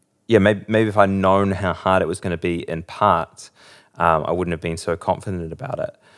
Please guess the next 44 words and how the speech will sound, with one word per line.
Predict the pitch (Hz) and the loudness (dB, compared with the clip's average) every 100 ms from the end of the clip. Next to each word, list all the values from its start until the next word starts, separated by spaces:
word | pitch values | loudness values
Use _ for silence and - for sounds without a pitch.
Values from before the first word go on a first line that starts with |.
| _ _ | _ _
But | 113 - | 4 6
it, | 147 - | 2 0
it | |
seemed | - 285 285 | -6 -4 -2
to | |
happen | 107 101 98 87 | 0 0 0 -4
pretty | - 87 - | -8 -10 -6
organically, | 90 90 85 85 95 85 | -6 -4 -4 -4 -6 -6
the | 85 | 2
way | 80 78 | 2 2
that | 78 - _ _ | 0 -8 _ _
something | - 92 - 82 | -6 -6 -4 -8
that | 80 | -8
you | 78 | -10
just | 78 78 - | -10 -10 -6
really | 80 76 | -8 -6
love | 73 73 - | -4 -4 -6
doing. | 78 78 78 85 - - - | -8 -6 -10 -14 -20 -20 0
A-, | 135 - | 0 2
and, | 160 156 - | 0 0 -2
and | 165 | 0
it | 170 | 0
was | 175 175 | 0 2
a, | 180 - _ _ _ _ _ - _ _ _ _ _ | 0 -2 _ _ _ _ _ -18 _ _ _ _ _
it | 156 - | 2 2
combined | 165 147 127 117 113 110 101 - | 0 4 6 6 4 0 -6 -8
the | 98 | -8
things | 90 87 85 85 | -4 -4 -4 -6
that | 85 | -2
I've | 80 78 | 0 -2
been | 80 | -6
doing | 80 78 | -6 -6
for | - | -8
so | - 80 | -4 -4
many | 76 76 | -4 -8
years. | 76 76 71 - - _ _ - | -6 -6 -6 -10 -18 _ _ 2
I'd | 90 82 _ _ _ _ _ _ 101 | 2 2 _ _ _ _ _ _ -12
had | 104 92 | -6 -4
many | 98 98 92 | 0 2 0
years | 87 80 - | 0 -2 -4
of | - | -8
putting | 82 76 71 | -8 -6 -8
on | 71 | -10
gigs, | 82 78 73 - | -6 -4 -4 -12